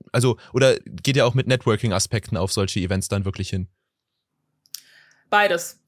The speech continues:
Speaker 2: Also wir, wir sponsern dann
Speaker 1: Mhm.
Speaker 2: auch viele, viele Drinks oder wir haben eben einen eigenen Stand und, äh, verteilen da, ähm, coole Goodies. Also wir machen eben auch Merch und versuchen auch diesen Merch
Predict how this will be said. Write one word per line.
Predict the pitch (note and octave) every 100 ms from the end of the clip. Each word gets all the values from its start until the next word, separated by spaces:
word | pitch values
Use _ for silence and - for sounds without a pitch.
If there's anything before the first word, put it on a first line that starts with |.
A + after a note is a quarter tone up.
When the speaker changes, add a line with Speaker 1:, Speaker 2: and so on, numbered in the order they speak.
| -
Speaker 2:
Also | G3 F#3+
wir, | G#3+ G#3 G3+
wir | G3+
sponsern | G3+ A3 A#3 A#3+ A#3
dann | G#3+
Speaker 1:
Mhm. | G3
Speaker 2:
auch | G3+
viele, | - A3 G#3 G3+ G3+
viele | G#3+ G3
Drinks | G#3 D4 D4+ C#4
oder | G#3 F#3+
wir |
haben | F#3 F#3+
eben | F#3 F3+
einen |
eigenen | F3 F3+ G#3 G#3+ G3+
Stand | G3 - G3 G3 G3 F#3+ -
und, | F3+ F3+ F3 F3
äh, | - F3 E3+
verteilen | - F3 - F3+ F#3+ F#3
da, | F#3 E3+ E3+ E3 -
ähm, | E3+ D#3+ D#3+ E3+ F#3+ -
coole | - G3+ F3
Goodies. | G3 A3 G3
Also | E3+
wir | F3
machen | F3+ F#3+
eben | E3 E3
auch | D#3+ E3
Merch | F3 F#3+ G3+ -
und | E3
versuchen | F3 E3 F#3 F#3+
auch | -
diesen | - F#3+ E3+
Merch | E3+ F3+ F3